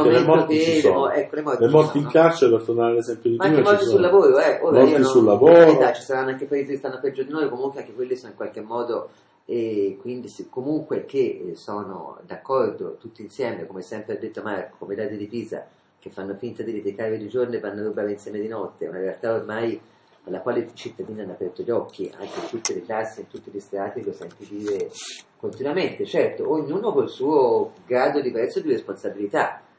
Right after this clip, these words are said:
Speaker 2: c'è chi lo fa sapendolo benissimo fino in fondo in malafede, c'è chi lo fa per conformismo, però la classe dirigente italiana ormai è così, è selezionata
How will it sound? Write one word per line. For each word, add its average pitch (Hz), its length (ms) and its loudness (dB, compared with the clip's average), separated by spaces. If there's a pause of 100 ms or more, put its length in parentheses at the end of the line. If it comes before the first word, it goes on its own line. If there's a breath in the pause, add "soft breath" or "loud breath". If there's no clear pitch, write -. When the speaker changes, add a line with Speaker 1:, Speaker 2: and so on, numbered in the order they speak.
Speaker 2:
c'è 113 180 -6
chi 120 100 -12
lo 110 120 -4
fa 117 140 -4
sapendolo 113 540 -6
benissimo 110 500 -10
fino 110 160 -16
in 107 80 -10
fondo 117 300 -8
in 110 80 -6
malafede, 139 540 -2
c'è 98 180 -8
chi - 80 -20
lo 107 60 -6
fa 104 100 -8
per 101 180 -8
conformismo, 135 840 -8 (320)
però 131 120 0
la 104 100 -2
classe 107 280 -6
dirigente 120 380 -6
italiana 127 440 -6
ormai 110 320 -6
è 113 60 -12
così, 113 400 -8
è 107 60 -18
selezionata 110 1000 -8